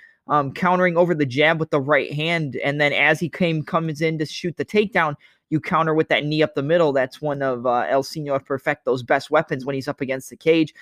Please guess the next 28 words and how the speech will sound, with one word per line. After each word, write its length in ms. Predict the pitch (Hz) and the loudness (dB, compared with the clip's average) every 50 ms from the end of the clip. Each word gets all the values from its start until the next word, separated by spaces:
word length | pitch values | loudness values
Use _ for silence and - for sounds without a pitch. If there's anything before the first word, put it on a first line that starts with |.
| - - _ _ - | -20 -20 _ _ -2
He 120 | 190 190 | 0 0
did 280 | 156 127 202 208 190 165 | 4 6 4 4 6 4
get 180 | 196 175 131 | 2 2 4
body 300 | - 170 170 175 170 175 | 4 4 4 4 4 2
locked 360 | 175 170 170 170 170 - - 165 | 2 2 2 2 0 -2 -6 -12
and 120 | 147 147 | -10 -8
taken 340 | - 185 165 156 - 156 143 | -6 -6 -6 -6 -6 -8 -4
down 380 | 143 151 151 156 156 151 151 - _ _ _ _ _ _ | -2 0 0 0 0 -2 -6 -10 _ _ _ _ _ _
by 180 | - 147 147 139 | 0 0 0 0
Carlyle, 720 | - - 156 156 156 160 160 156 151 160 160 156 160 - | 0 0 2 4 4 4 4 4 4 4 4 4 2 2
and 220 | - 135 143 139 | -2 -6 -6 -4
then 140 | 143 139 135 | -4 -6 -6
Carlyle 580 | - - 151 147 143 147 147 139 143 147 143 139 | -4 -2 0 0 2 2 0 0 2 2 0 0
got 440 | - - 147 139 135 - - 107 | 0 0 0 0 0 0 -4 -6
the 220 | - 139 135 127 127 | -6 -4 -4 -4 -4
hooks 380 | 131 - 165 156 - - - | -2 0 0 0 0 -2 -8
in 160 | 160 147 135 131 | -8 -6 -6 -4
on 220 | 107 123 135 131 | -4 -6 -4 -6
the 80 | 123 - | -8 -12
feet, 400 | _ - - 160 160 151 - _ _ _ _ _ _ _ _ - | _ -8 -4 -4 -4 -4 -6 _ _ _ _ _ _ _ _ -6
um, 380 | - 139 135 127 123 120 117 - - | -2 0 2 2 0 -2 -4 -10 -10
and 120 | 135 135 | -10 -8
tried 220 | - - 151 143 131 | -4 -2 -2 -2 -2
to 60 | 123 | -4
take 220 | - 170 143 - | -6 -6 -6 -4
him 80 | 139 139 | -6 -4
down 200 | 143 135 131 127 | -4 -4 -4 -4
again 460 | 113 117 113 156 151 151 147 151 139 | -6 -4 -2 0 2 2 0 -2 -8